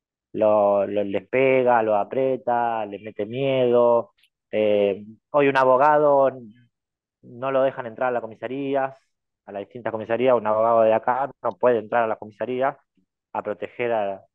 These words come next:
a los, a los que le pasó algo. Este, entonces lo del organismo viene, viene muy bien. Y bueno, vamos a estar juntando a-, acá en, por acá por,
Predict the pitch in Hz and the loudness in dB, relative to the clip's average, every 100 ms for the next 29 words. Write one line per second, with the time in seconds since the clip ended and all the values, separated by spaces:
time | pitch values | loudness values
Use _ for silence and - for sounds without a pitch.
0 | _ _ _ _ _ 107 104 104 - 107 | _ _ _ _ _ -8 -8 -8 -8 -6
1 | 101 107 95 101 131 131 143 151 170 170 | -6 -6 -6 -2 2 2 2 -2 -4 -6
2 | _ _ _ _ - 110 113 - 107 104 | _ _ _ _ -12 -12 -10 -6 -4 -4
3 | 104 101 104 139 156 147 123 120 117 117 | -6 -8 -8 -8 -4 -4 -2 -2 -2 -2
4 | 117 147 160 156 131 127 123 117 113 110 | -4 -6 -4 -4 -4 -8 -8 -8 -10 -12
5 | 104 117 120 123 123 123 131 180 147 160 | -10 -8 -8 -6 -2 -2 0 -2 0 0
6 | 170 165 156 151 143 180 180 156 131 120 | 0 -2 -6 -6 -4 -4 0 0 0 -2
7 | 110 107 98 107 - 131 127 120 113 _ | -2 -4 -6 -8 -8 -8 -10 -20 -20 _
8 | _ 110 110 120 123 113 113 107 | _ -10 -4 -2 0 0 -2 -6